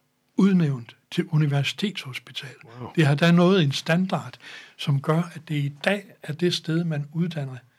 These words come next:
Speaker 1: de kommende børnelæger. Vi fik installeret internet for den. Vi fik treogfyrre af lægerne på engelskkursus, så de kunne gå ind på nettet og søge den nyeste viden gennem nettet.
Speaker 2: Hmm.
Speaker 1: Og vi har så siden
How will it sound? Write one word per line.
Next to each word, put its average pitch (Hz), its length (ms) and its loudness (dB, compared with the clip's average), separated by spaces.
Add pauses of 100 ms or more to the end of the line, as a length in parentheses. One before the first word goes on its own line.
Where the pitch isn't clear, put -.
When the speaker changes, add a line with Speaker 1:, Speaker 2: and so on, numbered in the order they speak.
(280)
Speaker 1:
de 143 60 -12
kommende 165 580 0 (420)
børnelæger. 135 520 -2 (840)
Vi 175 100 0
fik 165 220 0
installeret 143 720 0
internet 190 600 2 (800)
for 156 200 2
den. 165 280 0 (440)
Vi 170 100 4
fik 165 220 0
treogfyrre 170 600 2
af 143 80 0
lægerne 165 540 2 (640)
på - 180 -6
engelskkursus, 160 840 0 (240)
så 175 140 2
de 170 120 4
kunne 156 180 -2
gå 151 100 0
ind 196 140 -2
på 175 120 0
nettet 202 400 4
og 151 100 -8
søge 185 240 0
den 151 200 -2
nyeste 185 380 -2
viden 180 380 -2 (280)
gennem 160 320 2 (380)
nettet. 160 380 -2 (320)
Speaker 2:
Hmm. 110 100 -6
Speaker 1:
Og 151 60 -2
vi 185 60 4
har 165 120 2
så 170 160 0
siden 202 420 -2